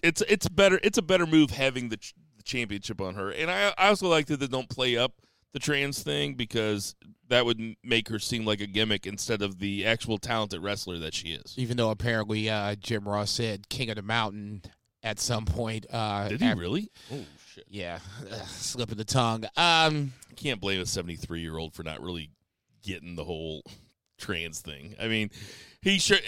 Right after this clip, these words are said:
Speaker 1: I mean, he's on board as he can be, but it's a slip of the tongue for an old man, right?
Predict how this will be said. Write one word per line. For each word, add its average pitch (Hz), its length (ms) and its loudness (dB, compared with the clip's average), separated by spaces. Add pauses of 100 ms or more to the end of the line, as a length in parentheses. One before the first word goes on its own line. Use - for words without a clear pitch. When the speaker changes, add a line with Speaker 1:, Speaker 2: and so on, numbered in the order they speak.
Speaker 1:
I 160 80 6
mean, 170 180 4
he's 170 220 2
on 175 180 6
board 151 320 8
as 131 100 2
he 131 100 0
can 139 360 2
be, 123 120 2
but 110 180 2
it's 110 160 -2
a 123 60 0
slip 151 260 0
of 127 60 0
the 110 80 0
tongue 120 300 0
for 104 160 -2
an 98 100 -2
old 95 220 2
man, 82 360 -4
right? 101 280 -2